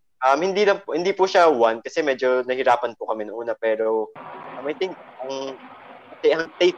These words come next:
two, take two yata lang. So, yun po. Um, ang kulit po, ang saya-saya lang. I mean, kwentuhan lang talaga kami nun eh. So, yun po. Um, hindi ko makakalimutan yun. And, ayun yung last day namin ng shoot,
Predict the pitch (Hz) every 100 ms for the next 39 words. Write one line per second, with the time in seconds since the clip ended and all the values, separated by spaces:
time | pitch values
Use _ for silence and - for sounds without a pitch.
0 | - 131 107 120 117 123 113 107 101 92
1 | 90 90 _ _ _ _ _ - 113 123
2 | 127 113 104 107 104 101 101 98 _ -
3 | 135 170 170 175 156 139 117 131 139 135
4 | - 135 131 135 131 127 104 170 180 175
5 | 196 190 185 185 170 170 160 135 127 123
6 | 113 110 104 95 92 _ _ _ _ _
7 | 131 143 139 120 113 110 113 131 143 160
8 | 151 143 143 139 131 120 117 107 107 113
9 | 135 160 160 139 - - _ _ _ _
10 | _ _ _ _ _ _ _ - 139 156
11 | 156 156 151 131 127 - - 120 120 120
12 | 113 113 110 110 110 110 -